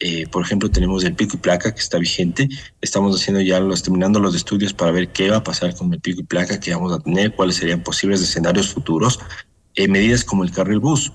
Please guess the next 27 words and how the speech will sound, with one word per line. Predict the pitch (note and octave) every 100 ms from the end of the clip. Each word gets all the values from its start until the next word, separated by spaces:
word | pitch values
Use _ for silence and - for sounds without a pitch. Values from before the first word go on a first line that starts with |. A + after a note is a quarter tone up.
| -
Se | -
hicieron | - G#2+ G#2
pilotos | F#2+ F#2 G2+ G#2
del | F#2
año | F2+
anterior, | F#2+ F2 F#2+
en | G2+
septiembre, | F#2+ - - G#2+ A2 G#2 - - - -
donde | F2 F2 F2 F3 F2+ F#2 F2+ F2
tuvimos, | - F#2+ G2 G#2+ F#2+
eh, | F2+ F2+ F2
dos | F2+ G#2 G2+
experiencias | F2+ - F2 F2 G2+
de | F2+
carril | - - F2+ F2+
bus, | A2 A2+ -
tanto | F2+ F2 F#2+
hacia | E2 -
los | D2 -
valles | F#2 G2+ G#2+ -
como | F3 E3+ E3+
hacia | - E2
las, | D#2 - D#2+
hacia | - - D#2
la | D#2+
zona | - F#2 F2+
de, | E2+